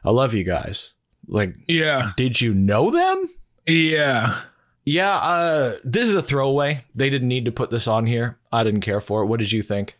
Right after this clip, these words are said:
Speaker 2: I, I have, uh, two thoughts written down. The first one was, why did they put the interlude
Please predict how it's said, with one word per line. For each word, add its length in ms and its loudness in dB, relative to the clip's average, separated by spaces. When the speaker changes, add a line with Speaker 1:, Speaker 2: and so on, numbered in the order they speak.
Speaker 2:
I, 220 0
I 220 -2
have, 420 -2
uh, 460 -2
two 600 2
thoughts 720 -8
written 240 -2
down. 380 0
The 120 2
first 400 0
one 320 2
was, 580 0
why 200 2
did 140 0
they 120 0
put 260 -4
the 120 -2
interlude 840 0